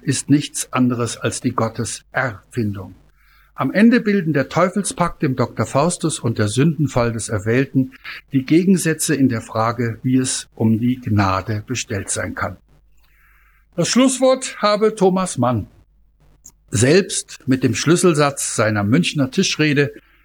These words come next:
im Alten Rathaussaal am sechsten Juni neunzehnhundertfünfundzwanzig aus Anlass der Feier zu seinem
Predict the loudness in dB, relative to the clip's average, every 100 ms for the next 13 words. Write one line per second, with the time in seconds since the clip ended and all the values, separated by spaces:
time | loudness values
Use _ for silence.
0 | _ 0 2 2 2 2 0 0 -4 -4
1 | -6 -4 0 0 0 -4 -4 -4 -4 -4
2 | 0 4 4 4 0 -8 _ _ _ -2
3 | -2 -2 -2 -2 2 4 4 2 0 -2
4 | -6 -4 -4 -2 -2 0 0 0 -4 -2
5 | -2 -2 -2 0 2 4 4 2